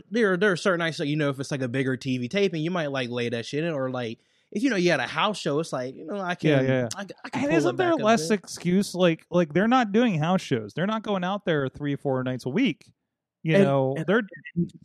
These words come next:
Speaker 3: say it, they're not doing it in front of fans right now.
Speaker 2: Yeah, so, like, you're doing it for
Speaker 3: They're, they're not doing it in front of fans right now. Like,
Speaker 2: I
Speaker 3: if, when you, like, and I'm just guessing, of course, when you
Speaker 2: Mm.
Speaker 3: lay that stuff in, in front of fans and you hear the reaction,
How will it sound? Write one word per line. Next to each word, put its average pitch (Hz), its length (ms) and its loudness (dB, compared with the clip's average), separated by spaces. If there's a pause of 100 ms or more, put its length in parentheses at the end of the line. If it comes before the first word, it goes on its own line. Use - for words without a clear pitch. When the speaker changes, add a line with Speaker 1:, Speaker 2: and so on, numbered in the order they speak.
Speaker 3:
say 254 120 6
it, 151 200 0 (440)
they're 139 100 -8
not 156 300 -6
doing 175 260 0
it 165 100 -4
in 147 80 -16
front 156 200 -6
of 131 80 -14
fans 160 360 -2
right 131 220 -4
now. 117 260 -8 (600)
Speaker 2:
Yeah, 233 200 2
so, - 160 0
like, 190 160 4
you're 196 120 2
doing 214 320 0
it 226 140 2
for - 80 -12 (100)
Speaker 3:
They're, 160 100 4
they're 294 160 6
not 302 300 4
doing 330 240 8
it 294 80 6
in 262 80 2
front 262 180 8
of 233 100 4
fans 302 320 6
right 220 160 6
now. 170 200 2
Like, 175 240 2
Speaker 2:
I 185 40 -18 (200)
Speaker 3:
if, 208 160 -2 (100)
when 269 240 -6
you, - 160 -18
like, 202 300 4
and 185 180 -2
I'm 170 220 0
just 151 280 -6
guessing, 185 360 2
of 123 100 -10
course, 180 320 -2
when 190 160 -4
you 220 100 -6
Speaker 2:
Mm. 190 80 -2
Speaker 3:
lay 220 140 8
that 214 220 4
stuff 202 200 0
in, 202 140 0
in 170 80 -2
front 165 240 0
of 135 100 -6
fans 247 340 2
and 143 120 -12
you 139 80 -12
hear 160 180 -2
the 143 120 -6
reaction, 151 560 0